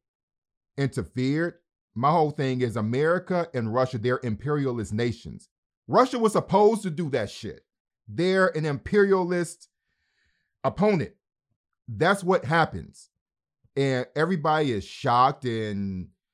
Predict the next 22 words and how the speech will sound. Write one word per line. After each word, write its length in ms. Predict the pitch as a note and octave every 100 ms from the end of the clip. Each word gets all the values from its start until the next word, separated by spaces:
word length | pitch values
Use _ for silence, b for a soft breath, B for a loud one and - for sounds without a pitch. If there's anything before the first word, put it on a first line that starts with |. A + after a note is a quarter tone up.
| _ _ -
and 320 | A#2+ G#2+ G#2
really 300 | C3 A#2+ A2
surprised. 640 | - G2 - C3+ C#3+ C#3+ D3+
I'm 160 | D3+
like, 220 | D3 C#3
"Uh, 760 | C3 D#3+ E3+ D#3 C3+ A#2+ A2 G#2
Putin 340 | F#2+ E3+ E3 C#3+
was 140 | D3+
supposed 380 | D3+ D3+ D#3+ C#3
to 60 |
do 120 | G#2+ G#2
that. 120 | G2
What, 140 | A#2
what, 160 | F#2 B2+
what 140 | C3
are 40 | B2+
you 120 | A#2+
talking 380 | C#3 C3+ C3+ A#2
about?" 220 | G#2 -
The 60 | G#2+
real 340 | A#2+ F#3 F3+
issue 400 | C#3 A#2 - A2